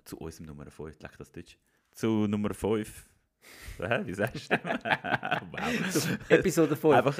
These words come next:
Speaker 2: Es wäre ganz
Speaker 1: Episode
Speaker 2: einfach, Episode fünf.
Speaker 1: <laughs>
Speaker 2: Einfach, weißt du, vor dem Podcast sollst du dir auch mal Zeit nehmen, überlegen, was du willst sagen
Speaker 1: Ja.
Speaker 2: und nicht am Handy sein.
Speaker 1: Ja, wow.
Speaker 2: Verstehst du?
Speaker 1: Nein, ich bin einfach zu viel mit meinem Sohn gehängt, ich kann kein Deutsch mehr.
Speaker 2: Okay, das <laughs> ist da.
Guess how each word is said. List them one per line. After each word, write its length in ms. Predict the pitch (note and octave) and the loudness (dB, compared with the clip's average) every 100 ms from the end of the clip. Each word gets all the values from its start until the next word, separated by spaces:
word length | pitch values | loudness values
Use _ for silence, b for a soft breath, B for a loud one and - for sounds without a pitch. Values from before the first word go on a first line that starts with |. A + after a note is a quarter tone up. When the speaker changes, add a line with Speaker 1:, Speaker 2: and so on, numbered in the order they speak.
| - | 6
Speaker 2:
Es 120 | C#3 | 10
wäre 120 | F#3 | 10
ganz 180 | G#3 G#3+ | 10 12
Speaker 1:
Episode 240 | F3+ - | 10 10
Speaker 2:
einfach, 100 | - - | 4 0
Episode 500 | D#3 - E3 D3+ C3+ | 0 0 2 2 2
fünf. 380 | - A#2 A#2 - | 2 2 2 0
Speaker 1:
<laughs> 0 | |
Speaker 2:
Einfach, 220 | C#3+ D#3+ B B B | 0 0 B B B
weißt 240 | D#3 F#3+ | 2 2
du, 20 | |
vor 180 | - G3 | -2 0
dem 80 | G#3 | 0
Podcast 480 | G#3+ G#3 - E3+ E3 | 0 -2 2 0 0
sollst 220 | C#3+ C#3 | -4 -4
du 60 | B2 | -6
dir 180 | A#2+ | -4
auch 40 | A2 | -4
mal 220 | G2+ G2 | -6 -10
Zeit 220 | - F3 | -10 -8
nehmen, 200 | E3 E3+ B B | -6 -6 B B
überlegen, 360 | A#2 A2+ A#2+ A2 | -6 -2 -2 -4
was 120 | G#2 | -6
du 100 | G#2+ | -8
willst 160 | G2+ - | -10 -4
sagen 300 | C#3 E3+ D4 B B | -4 -4 -10 B B
Speaker 1:
Ja. 100 | G#2+ | -4
Speaker 2:
und 80 | B2 | 0
nicht 160 | C3 C3+ | 0 0
am 120 | B2 | -4
Handy 440 | G#2+ A2 B2 B2 | -4 -4 -4 -6
sein. 200 | A#2+ G#2 | -12 -8
Speaker 1:
Ja, 300 | G2 G2+ G2 F#2+ | 0 4 4 4
wow. 240 | F2 E2+ | 4 2
Speaker 2:
Verstehst 380 | D#2+ C#3+ B2 F#2+ | 0 -4 -6 -4
du? 40 | |
Speaker 1:
Nein, 100 | G2+ | -2
ich 60 | G#2+ | 0
bin 80 | F#2+ | -2
einfach 120 | F#2+ | -4
zu 80 | - | -4
viel 80 | G2+ | -2
mit 140 | G2+ | -2
meinem 120 | F#2+ F2 | -6 -8
Sohn 240 | G2 G2+ | -6 -6
gehängt, 240 | F2 F2 F#2+ | -6 -8 -10
ich 80 | |
kann 20 | E2+ | -12
kein 180 | G2+ - | -12 -12
Deutsch 200 | G2 - | -18 -16
mehr. 100 | D#2+ _ _ | -18 _ _
Speaker 2:
Okay, 320 | B2+ G#2+ - G2 | -16 -16 -14 -10
das 160 | - - | -10 -10
<laughs> 100 | - | -6
ist 420 | D#3 C3 G#2 C#3 B2 | -4 -4 -4 -6 -4
da. 180 | A#2 | -4